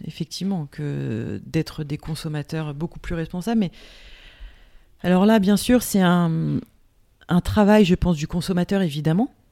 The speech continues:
de mieux choisir ses produits, mais je pense aussi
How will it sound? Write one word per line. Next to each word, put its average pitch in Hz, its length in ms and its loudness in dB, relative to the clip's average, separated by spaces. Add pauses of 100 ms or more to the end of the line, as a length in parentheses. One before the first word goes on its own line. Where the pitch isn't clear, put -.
(180)
de 180 160 6
mieux 185 220 8
choisir 175 400 -2
ses 170 120 -6
produits, 208 580 -4
mais 202 580 4 (360)
je 170 180 -2
pense 190 300 0
aussi 226 380 0